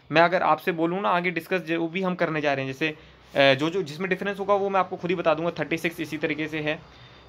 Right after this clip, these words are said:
थर्टी सेवन, थर्टी एट, थर्टी नाइन, ठीक है, फ़ोर्टी, फ़ोर्टी क्वेश्चन भी इसी तरीके से है। तो अब जैसे, अ, रैंडम बेसिस में आपको करवा देता हूँ। कोई जैसे क्लॉक है, क्लॉक का थ्री फ़ोर टू थ्री फ़ाइव है, टाइम को ये है, तो मॉर्टल कैसे लिखेंगे? तो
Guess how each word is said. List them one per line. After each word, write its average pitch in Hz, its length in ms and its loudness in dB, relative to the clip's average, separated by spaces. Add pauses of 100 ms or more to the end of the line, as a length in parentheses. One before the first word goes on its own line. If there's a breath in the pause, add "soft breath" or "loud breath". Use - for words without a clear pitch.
(120)
थर्टी 170 160 6
सेवन, 156 320 4
थर्टी 156 300 -2
एट, 156 180 0
थर्टी 151 200 0
नाइन, 147 260 -2
ठीक 175 180 -4
है, 180 120 0 (840)
फ़ोर्टी, 151 460 2
फ़ोर्टी 151 300 2
क्वेश्चन 160 260 -2
भी 165 60 0
इसी 160 240 0 (540 loud breath)
तरीके 156 280 2
से 165 120 4
है। 165 60 6
तो 160 120 0
अब 160 200 4
जैसे, 175 480 -2
अ, 156 80 4
रैंडम 165 400 2
बेसिस 175 260 -2
में 180 100 -2
आपको 165 180 -6
करवा 147 300 0
देता 156 160 0
हूँ। 160 80 -4
कोई 160 100 -2
जैसे 151 200 -4
क्लॉक 139 360 2
है, 117 100 -2
क्लॉक 139 300 0
का 170 80 0
थ्री 156 220 -6
फ़ोर 156 240 -2
टू 156 80 -4
थ्री 156 140 -6
फ़ाइव 156 260 -2
है, 226 160 -4
टाइम 139 220 0
को 160 100 -4
ये 156 240 -4
है, 185 60 -2
तो 214 140 -8
मॉर्टल 147 360 2
कैसे 139 260 -6
लिखेंगे? 110 360 -10 (640 loud breath)
तो 135 380 4